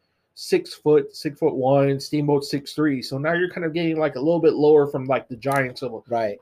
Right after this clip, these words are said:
Speaker 1: you know, the Hogan Andre feud. You're kinda coming down, but, man, you're getting all this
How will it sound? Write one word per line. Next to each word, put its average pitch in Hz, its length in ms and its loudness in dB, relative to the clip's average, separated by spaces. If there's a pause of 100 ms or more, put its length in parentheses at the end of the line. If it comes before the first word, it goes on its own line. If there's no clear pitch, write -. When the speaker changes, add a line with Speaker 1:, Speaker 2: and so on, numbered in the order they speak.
Speaker 1:
you 160 100 2
know, 147 140 6
the 131 100 2
Hogan 156 320 2
Andre 156 340 2
feud. 165 320 2 (300)
You're - 120 -20
kinda 170 220 0
coming 151 260 -2
down, 160 240 2
but, 127 180 -4
man, 151 200 0
you're 135 100 -2
getting 139 320 0
all 139 240 2
this 127 220 -8